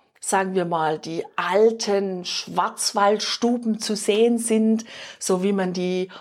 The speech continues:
häufig ja noch in traditionellen Gasthäusern findet. Dennoch ist dieser moderne Umbau unheimlich gut gelungen, weil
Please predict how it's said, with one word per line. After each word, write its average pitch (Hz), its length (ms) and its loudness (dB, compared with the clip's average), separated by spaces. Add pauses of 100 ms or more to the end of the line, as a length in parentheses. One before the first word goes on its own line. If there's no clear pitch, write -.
(120)
häufig 226 380 0
ja 196 160 4
noch 185 240 0
in 180 160 -2
traditionellen 214 840 0
Gasthäusern 170 720 -4
findet. 180 500 -2 (480)
Dennoch 285 460 4 (340)
ist - 220 -2
dieser 196 260 0
moderne 180 600 -2
Umbau 214 640 0 (640)
unheimlich 233 800 2
gut 220 280 -4
gelungen, 190 540 -4
weil 160 220 -6